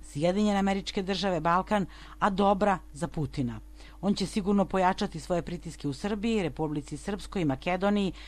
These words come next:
da bi ih odvratio od Evropske unije i nato pakta”, rekao je Server za Blic. Mandatar za sastav nove vlade Aleksandar Vučić je, međutim, na ovakve najave saopštio da Srbija neće menjati svoju politiku ni za milimetar,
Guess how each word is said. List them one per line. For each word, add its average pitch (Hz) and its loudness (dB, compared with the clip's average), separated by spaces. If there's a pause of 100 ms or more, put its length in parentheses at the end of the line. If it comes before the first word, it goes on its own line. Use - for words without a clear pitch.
(280)
da 208 0
bi 240 4
ih 214 0
odvratio 175 2
od 165 2
Evropske 156 0
unije 160 2
i 180 -2
nato 127 -2 (400)
pakta”, 170 -2
rekao 135 -4
je 117 -4
Server 117 -6
za 117 -10
Blic. 110 -10 (680)
Mandatar 147 4
za 139 -4
sastav 160 -2
nove 156 2
vlade 156 2
Aleksandar 156 0
Vučić 180 -4
je, 165 0
međutim, 165 0
na 147 2
ovakve 175 2 (380)
najave 190 4
saopštio 180 2
da 160 0
Srbija 220 0
neće 196 2
menjati 190 2
svoju 208 2
politiku 185 -4
ni 170 4
za 156 0
milimetar, 147 2